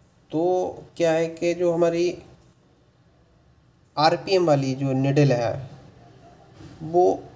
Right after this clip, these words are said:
ऊपर नीचे हल्की सी fluctuate होती रहती है। ये एक indication भी होता है कि मैप sensor work नहीं कर रहा है या पूरी तरीके से ख़राब हो गया है या open हो गया है या wire टूट गया है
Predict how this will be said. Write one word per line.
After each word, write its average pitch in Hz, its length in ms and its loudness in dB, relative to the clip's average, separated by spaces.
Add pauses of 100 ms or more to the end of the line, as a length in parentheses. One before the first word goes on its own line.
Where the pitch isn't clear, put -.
(180)
ऊपर 185 300 2
नीचे 160 340 2 (300)
हल्की 165 280 -2
सी 180 160 -8
fluctuate 165 760 -2
होती 135 220 0
रहती 107 320 -4
है। - 160 -8 (560)
ये 165 200 2
एक 175 120 -2
indication 165 600 2
भी 170 80 2
होता 156 300 2
है 151 120 4
कि 151 220 -4 (260)
मैप 135 200 2
sensor 143 460 -2 (560)
work 139 280 -4
नहीं 127 220 -4
कर 123 180 -8
रहा 117 300 -6
है 123 180 -6
या 131 120 -2
पूरी 127 220 -6
तरीके 127 320 -8
से 143 100 -14
ख़राब 131 340 4
हो 123 80 -4
गया 123 220 -4
है 131 100 -2
या 139 120 0 (140)
open 151 360 2
हो 120 120 -2
गया 117 160 -4
है 135 80 -2
या 147 100 0
wire 131 320 4
टूट 117 240 -8
गया 107 280 -8
है 110 140 -12